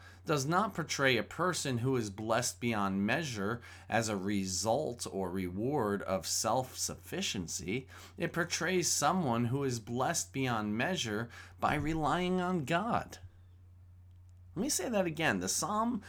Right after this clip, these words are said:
does not portray a person who is blessed beyond measure as a result or re-,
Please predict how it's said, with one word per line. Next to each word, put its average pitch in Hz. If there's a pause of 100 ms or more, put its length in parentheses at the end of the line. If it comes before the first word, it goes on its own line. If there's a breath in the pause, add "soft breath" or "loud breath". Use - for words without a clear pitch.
(180 loud breath)
does 131
not 165
portray 175
a 135
person 156
who 143
is 120
blessed 123
beyond 120
measure 107 (380 loud breath)
as 117
a 113
result 117
or 113
re-, 104